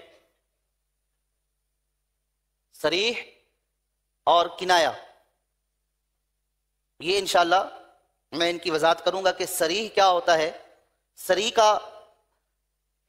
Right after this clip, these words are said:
मफहूम ये कि वाज़े अल्फाज में तलाक देना,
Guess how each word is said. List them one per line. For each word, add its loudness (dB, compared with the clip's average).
मफहूम -2
ये 4
कि -2
वाज़े 2
अल्फाज 2
में -8
तलाक 2
देना, -10